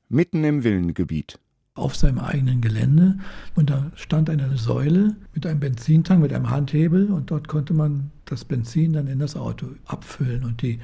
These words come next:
Speaker 2: Baubehörde, die war relativ unerfahren mit diesen Dingen, hat dann einfach gesagt, wir, wir genehmigen dir das jetzt, aber quasi mit täglichem Widerruf. Wir wissen nicht, was das ist, was das bedeutet, was das für Gefährdung bedeutet.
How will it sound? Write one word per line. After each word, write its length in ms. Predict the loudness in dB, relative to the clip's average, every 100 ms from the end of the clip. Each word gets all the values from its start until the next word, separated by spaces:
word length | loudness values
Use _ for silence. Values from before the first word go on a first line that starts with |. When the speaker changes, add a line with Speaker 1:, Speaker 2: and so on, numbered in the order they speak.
| -14 -16 -14 -16 0
Speaker 2:
Baubehörde, 640 | 4 6 6 8 8 8 4
die 140 | 0
war 160 | -2 -2
relativ 320 | -2 -4 -4
unerfahren 560 | 0 0 0 -2 -2
mit 160 | -2 -4
diesen 240 | -2 -2
Dingen, 340 | 0 2 2 2
hat 140 | 2
dann 100 | 0
einfach 260 | 0 -4 -2
gesagt, 380 | -2 -4 -4 -6
wir, 220 | -4 -4
wir 80 | -4
genehmigen 540 | -2 0 2 4 4
dir 100 | 4
das 220 | 2 0
jetzt, 180 | -2 -2
aber 480 | -4 -2 -2 -4 -8 _ -20 -20 -20 -20 -20 -6
quasi 240 | -2 2
mit 160 | 2 4
täglichem 480 | 2 4 2 4 4
Widerruf. 420 | 4 4 0 -2
Wir 100 | -2
wissen 240 | 0 0
nicht, 220 | 0 0 -4
was 140 | -4
das 180 | -4 -4
ist, 160 | -4
was 120 | -4 -6
das 120 | -6
bedeutet, 420 | -4 -4 -6 -6
was 120 | -8
das 160 | -6 -6
für 100 | -6
Gefährdung 500 | -4 0 2 2 2
bedeutet. 520 | 2 2 0 -2